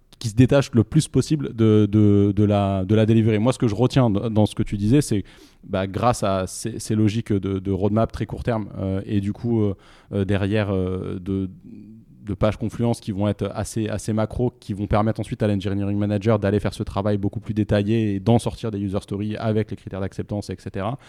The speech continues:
modulo des interactions, évidemment. Ça, c'est un premier point, donc de pouvoir se reposer au max sur l'engineering manager grâce au process de continuous discovery que tu viens de décrire. Est-ce qu'il y a d'autres axes comme ça, euh, sur lesquels, euh, aujourd'hui, vous avez des, euh,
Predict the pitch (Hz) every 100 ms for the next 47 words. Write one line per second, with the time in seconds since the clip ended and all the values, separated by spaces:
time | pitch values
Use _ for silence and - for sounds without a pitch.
0 | - - - 101 104 104 107 98 95 101
1 | 95 113 101 92 95 110 147 - - -
2 | 120 110 98 110 113 107 131 107 85 101
3 | 92 104 107 113 98 110 120 120 110 117
4 | - - - - - 107 104 98 92 101
5 | 101 104 98 101 87 117 113 107 104 113
6 | 101 98 - 98 92 - 104 98 110 -
7 | 107 107 98 95 95 135 151 _ - -
8 | - 110 - 101 104 120 104 123 - -
9 | 110 107 127 135 - - 104 95 104 98
10 | - 113 110 95 95 92 104 117 98 92
11 | 95 95 92